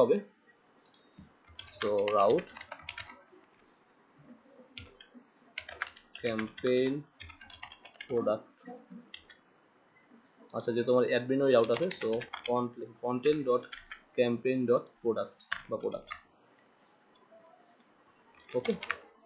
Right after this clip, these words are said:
so সাথে আমার আইডি চলে আসবে, ডলার ক্যাম্পেইনের আইডি। So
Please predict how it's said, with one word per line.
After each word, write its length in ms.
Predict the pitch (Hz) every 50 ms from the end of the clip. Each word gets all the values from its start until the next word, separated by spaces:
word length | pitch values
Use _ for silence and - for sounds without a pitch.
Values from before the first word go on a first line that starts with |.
| - - - - - - - - - - _ _ _ - -
so 100 | - 135 127 120 120 117 120 120
সাথে 140 | 123 120 117
আমার 120 | 113 113 107 104
আইডি 120 | 104 120 - -
চলে 140 | - - -
আসবে, 200 | - - - - - - - - - _ _ _ _ _ _ _ _ _ - 226 - - - - - - _ - - - - _ _ _ _ _ _ _ _ _ _ _ 139 -
ডলার 260 | 117 110 - - 143 - - - - - - - - - _ _ -
ক্যাম্পেইনের 640 | - 120 110 110 113 113 - 113 117 117 120 131 - - - _ _ _ _ _ _ _ _ - - _ _ - - - - - - - - - - - - - - - 52
আইডি। 240 | - - - - - - - - - - - - - - - - - - - - 330 - - - - _ _ _ _ _ _ _ _ - _ _ - - - - - - - _ _ _ _ _ _ _ _ - - - _ _ - 392 - - - 427 453 480 - - - - - - - - - - _ - - - - -
So 80 | -